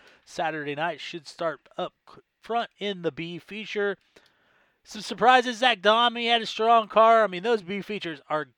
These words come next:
gonna definitely be strong. My pick was gonna be Brady Bacon. They just really struggled on the setup on Monday night. Car looked okay in the B feature that he had to transfer out of,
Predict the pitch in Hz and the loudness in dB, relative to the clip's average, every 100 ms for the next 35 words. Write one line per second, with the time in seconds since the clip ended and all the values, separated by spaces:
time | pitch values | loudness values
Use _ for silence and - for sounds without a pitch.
0 | - 190 170 127 _ _ 202 202 190 180 | -4 -4 -4 -10 _ _ -4 -2 -4 -6
1 | 160 147 131 117 135 131 131 131 _ _ | -8 -8 -10 -12 -6 -2 -2 -6 _ _
2 | _ _ - _ 170 277 277 285 277 254 | _ _ -20 _ 2 4 4 -2 -2 -8
3 | 190 233 220 202 165 220 220 175 196 214 | -2 -2 -2 -8 0 0 0 0 2 2
4 | 196 151 196 247 247 160 160 139 131 139 | 0 -2 0 0 0 -4 -4 -4 -6 -8
5 | 196 233 226 190 156 - - 196 170 165 | -2 2 2 2 -6 -12 -2 -2 -2 -2
6 | 151 139 123 170 170 151 131 135 131 135 | -2 -4 -6 -2 0 -2 -4 -8 -6 -10
7 | 135 131 139 143 139 _ - _ _ - | -8 -8 -4 -6 -6 _ -20 _ _ 2
8 | 226 240 208 202 - 175 202 208 - 220 | 4 6 4 -2 -4 4 4 4 0 2
9 | 233 220 190 156 131 190 220 233 220 214 | 2 0 0 -4 -4 -10 -10 -10 -10 -8
10 | 196 196 202 185 - 202 190 - 202 202 | -6 -4 -6 -8 -8 -8 -8 -8 -4 0
11 | 202 208 190 | 0 0 -4